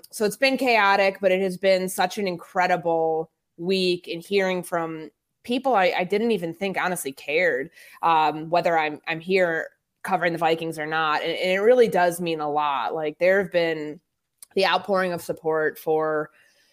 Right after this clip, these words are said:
you know, the last five years that I spent here is, like, brings me to tears. Like, and I won't cry on this show because this show's about fun, and I'm not gonna be, like,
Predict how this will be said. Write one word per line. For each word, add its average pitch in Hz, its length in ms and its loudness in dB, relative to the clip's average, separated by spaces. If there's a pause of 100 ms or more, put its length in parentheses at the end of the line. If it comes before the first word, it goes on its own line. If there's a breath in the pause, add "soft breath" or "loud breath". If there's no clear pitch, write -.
you 160 100 -8
know, 165 80 -4
the 165 60 0
last 175 320 0
five 160 300 0
years 165 260 2
that 160 80 -4
I 151 80 0
spent 156 320 -6
here 151 500 -6
is, 151 640 -4 (180)
like, 156 220 -6
brings 170 300 0
me 160 100 0
to 139 100 -4
tears. 139 600 -6
Like, 165 100 -2
and 202 80 4
I 233 40 6
won't 277 200 6
cry 247 220 6
on 214 80 2
this 190 140 2
show 202 220 6
because 185 160 4
this 180 120 2
show's 185 220 4
about 170 200 0
fun, 160 440 0
and 165 120 -2
I'm 165 60 -2
not 165 160 -2
gonna 175 160 -4
be, 170 160 2
like, 151 480 0